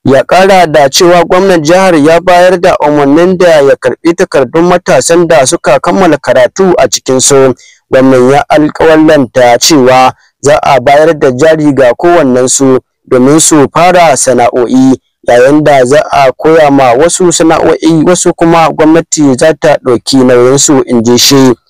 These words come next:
To idan muka tsallaka ƙasashen ƙetare kuwa, hukumomin Kamaru sun ce aƙalla mutum huɗu sun mutu yayin da ba a san inda hamsin suke ba, bayan da motocin fasinjoji da ma'aikatan hanya suka maƙale sakamakon zabtarewar ƙasa a yammacin ƙasar.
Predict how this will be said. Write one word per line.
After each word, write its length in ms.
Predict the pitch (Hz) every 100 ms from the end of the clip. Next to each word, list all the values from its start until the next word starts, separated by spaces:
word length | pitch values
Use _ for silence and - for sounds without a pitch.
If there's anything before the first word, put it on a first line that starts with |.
| -
To 120 | 160 156
idan 180 | 185
muka 400 | 208 240 254 226
tsallaka 520 | 208 220 233 214 190 202
ƙasashen 520 | 220 240 220 190 196
ƙetare 480 | 214 208 240 220 214
kuwa, 280 | 160 156 180 208
hukumomin 540 | 202 214 220 220 226
Kamaru 460 | 214 196 165 180 208
sun 200 | 214 214
ce 120 | 208 190
aƙalla 520 | 160 - 208 220 202
mutum 400 | 190 - 185 180
huɗu 260 | - 202
sun 160 | 214 208
mutu 300 | 214 202 196 196
yayin 360 | 196 214 220
da 200 | 202 202 180
ba 100 | 180
a 140 | 175
san 160 | 170 190 -
inda 280 | 196 185 185
hamsin 340 | 170 160 175
suke 280 | 170 175 175 120
ba, 280 | 139 139 - _ _ -
bayan 380 | 147 151 170 175
da 180 | 175 147
motocin 640 | 156 165 180 175 185 175
fasinjoji 720 | 180 170 175 170 180 156 185 170
da 200 | 170 147
ma'aikatan 600 | 165 - 170 147 160 165
hanya 460 | 175 185 180 147 - _ -
suka 380 | 220 214 202
maƙale 460 | 185 185 - 170 175
sakamakon 580 | 185 170 156 156 175 160
zabtarewar 540 | 175 - 156 165 160
ƙasa 320 | - 151 170 -
a 160 | 151 135
yammacin 460 | 143 139 135 143
ƙasar. 460 | - 139 147 139